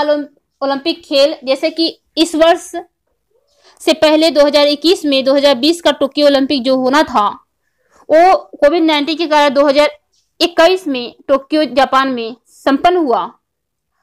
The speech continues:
And next Olympic उसके बाद होगा दो हज़ार चौबीस में Paris, France में। Next Olympic कहाँ होगा दो हज़ार चौबीस में? Paris, France में। तो दोस्तों, Paris, France इसका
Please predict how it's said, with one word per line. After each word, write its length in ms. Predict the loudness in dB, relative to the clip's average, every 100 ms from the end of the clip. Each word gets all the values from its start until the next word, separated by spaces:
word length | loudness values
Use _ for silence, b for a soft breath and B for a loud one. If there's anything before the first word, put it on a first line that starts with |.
| b b b b 0
And 300 | 2 2 4 2 4
next 280 | 0 0 -2
Olympic 400 | 0 0 -4 -6
उसके 220 | -6 -2
बाद 260 | 0 0 0
होगा 340 | 0 2 2
दो 160 | 2 0
हज़ार 240 | 0 2 0
चौबीस 440 | 2 2 2 2
में 220 | -2 -2 -10 _ _ _ _ _ b b 2
Paris, 340 | 2 2 -2 -4
France 400 | -2 0 0 -4
में। 180 | -12 -12 -20 _ _ _ _ _ _ _ _ _ _ _ _ _ -4
Next 200 | -2 0
Olympic 340 | 2 2 2
कहाँ 240 | 2 2 4
होगा 200 | 4 2 0 -4
दो 100 | -2
हज़ार 140 | 0 0
चौबीस 340 | 0 -2 0
में? 120 | 0 0 -2
Paris, 340 | 0 2 0 -4
France 360 | -2 -2 -2 -6
में। 200 | -10 -10 -16 _ _ _ _ _ _ _ _ _ _ -4
तो 60 |
दोस्तों, 400 | 0 0 2 0 -2 _ _ _ _ -2
Paris, 260 | 2 2 0
France 320 | 0 0 -2
इसका 300 | -8 -2 0